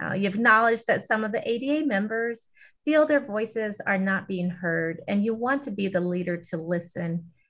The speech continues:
and provide resources for all A D A members to succeed.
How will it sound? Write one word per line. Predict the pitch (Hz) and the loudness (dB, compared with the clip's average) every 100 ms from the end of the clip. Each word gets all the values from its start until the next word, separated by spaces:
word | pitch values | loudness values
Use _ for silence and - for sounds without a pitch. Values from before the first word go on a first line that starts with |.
| - | -8
and | 185 | -4
provide | 185 180 185 180 | 0 2 2 2
resources | 185 175 170 170 170 - | -4 -4 -6 -6 -8 -4
for | 196 185 - _ | -2 -2 -6 _
all | 185 196 202 156 - - - | -2 0 2 0 -4 -16 -6
A | 185 | -4
D | 170 165 | -2 -4
A | 151 | -4
members | 160 160 160 175 - | -6 -6 -6 -8 -10
to | 175 | -14
succeed. | - 175 - 170 135 | -12 -14 -12 -10 -10